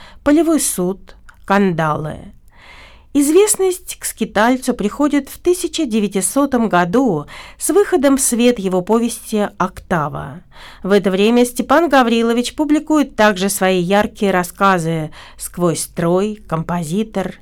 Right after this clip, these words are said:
"Миньона", "Любовь декоратора". Широкую известность получили стихотворения "Кузнец", "Гусляр" и "Колокола".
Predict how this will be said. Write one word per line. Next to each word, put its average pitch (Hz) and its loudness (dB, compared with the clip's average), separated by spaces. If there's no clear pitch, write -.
"Миньона", 214 2
"Любовь 208 2
декоратора". 170 -4
Широкую 370 4
известность 202 -2
получили 220 0
стихотворения 190 -2
"Кузнец", 175 -2
"Гусляр" 190 -2
и 208 -4
"Колокола". 156 -4